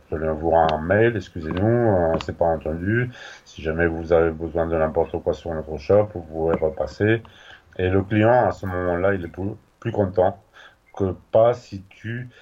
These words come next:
essayes de, euh, renégocier, tu passes dix jours, quinze jours, vingt jours,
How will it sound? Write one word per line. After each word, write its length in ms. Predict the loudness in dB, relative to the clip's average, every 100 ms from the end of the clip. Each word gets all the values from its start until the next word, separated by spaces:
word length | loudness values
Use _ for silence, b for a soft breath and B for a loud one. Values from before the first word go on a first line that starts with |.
| b _
essayes 580 | -14 -14 -2 2 2 0
de, 440 | -4 -4 -2 -2 -4 B B -12
euh, 280 | -4 0 0
renégocier, 1040 | 0 -2 -4 -6 -8 -8 -6 -2 0 0 -4
tu 240 | -6 -6 0
passes 400 | 4 4 4 -8
dix 260 | -6 -6
jours, 400 | -4 0 0 0
quinze 320 | -4 -4 -4 -2
jours, 340 | 2 2 2
vingt 240 | 2 4
jours, 420 | 2 2 2 0